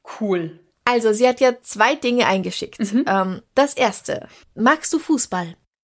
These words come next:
Speaker 1: Ich hab dazu keine Meinung. Ich weiß, er existiert, ich bin kein Riesenfan, aber wem's
Speaker 2: <laughs>
Speaker 1: gefällt, go for it.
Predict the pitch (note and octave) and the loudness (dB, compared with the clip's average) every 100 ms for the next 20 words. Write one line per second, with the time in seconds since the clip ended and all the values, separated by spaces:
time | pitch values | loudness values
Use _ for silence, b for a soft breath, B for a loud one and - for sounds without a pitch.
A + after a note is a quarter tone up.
0 | - F#3+ - G#3 B3+ B3 B3+ A3 G#3+ A3 | -16 -6 -4 -2 -2 -4 -4 -4 -2 -2
1 | G3+ F3+ G#3 F#3 - D#3+ F3 E3+ G3 - | 0 0 0 -2 -6 -10 -2 -2 -2 -6
2 | - G3+ F#3+ F#3 G3 - - A3 C4 C#4+ | -8 -6 -6 -6 -10 -10 -6 -4 -4 -4
3 | G3+ - G3+ G3 G3+ F#3+ G3+ - F3+ - | -10 -10 -10 -8 -6 -6 -6 -6 -8 -4
4 | E3+ G#3+ C#4 - A3+ G3 G#3+ F#3 A3+ G3 | -2 2 2 2 2 2 0 -2 -4 -8
5 | - F3+ G#3+ A#3+ - - F#3+ G3 F3 D#3 | -4 -2 -2 -6 -14 -4 -2 -2 -8 -10
6 | D#3 - - | -10 -16 -20